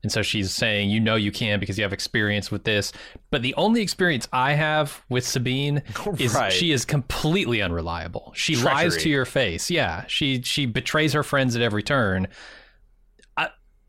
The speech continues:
Speaker 1: so as a new watcher, that is a line that falls extremely flat to me. And Ahsoka,
Speaker 2: Yeah.
Speaker 1: and I feel like Ahsoka's a dummy for even believing it for a second.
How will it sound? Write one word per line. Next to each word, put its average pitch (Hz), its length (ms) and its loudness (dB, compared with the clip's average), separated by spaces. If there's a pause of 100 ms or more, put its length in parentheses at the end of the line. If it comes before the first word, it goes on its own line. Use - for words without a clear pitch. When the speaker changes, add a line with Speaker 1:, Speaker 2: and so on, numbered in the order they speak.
(540)
Speaker 1:
so 175 360 2
as 175 280 2
a 190 100 4
new 190 220 4
watcher, 175 680 2
that 143 340 0
is 143 200 2
a 135 100 2
line 123 400 2
that 110 140 0
falls 113 500 2 (160)
extremely 165 840 -2
flat 80 360 -6
to - 80 -4
me. - 340 -10 (100)
And 139 100 2
Ahsoka, 147 420 0 (240)
Speaker 2:
Yeah. 185 100 0
Speaker 1:
and 190 140 2
I 185 40 2
feel 208 140 2
like 170 100 2
Ahsoka's 143 340 0
a 110 80 0
dummy 101 460 2
for 98 460 0
even 101 500 0
believing 110 320 2
it 87 80 -8
for 92 100 -4
a - 80 -6
second. - 420 -4